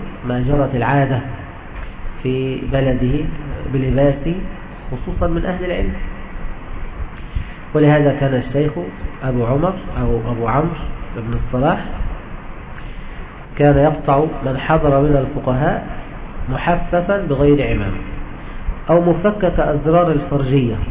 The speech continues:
الفرجية نوع من ال-، الثياب له، آه، أزرار، وهؤلاء يفك-، يعني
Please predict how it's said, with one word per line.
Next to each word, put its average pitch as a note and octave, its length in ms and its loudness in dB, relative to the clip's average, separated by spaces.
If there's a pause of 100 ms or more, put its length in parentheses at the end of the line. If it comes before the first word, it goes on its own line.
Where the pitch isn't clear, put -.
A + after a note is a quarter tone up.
(840)
الفرجية E3+ 420 0
نوع F#3 140 2
من D3 200 0
ال-، A#2 640 -2 (440)
الثياب C3+ 540 0 (1300)
له، C3 380 0 (220)
آه، - 1120 -6
أزرار، B2+ 400 2 (1500)
وهؤلاء D3 500 4
يفك-، D3 340 -2
يعني C3+ 640 -4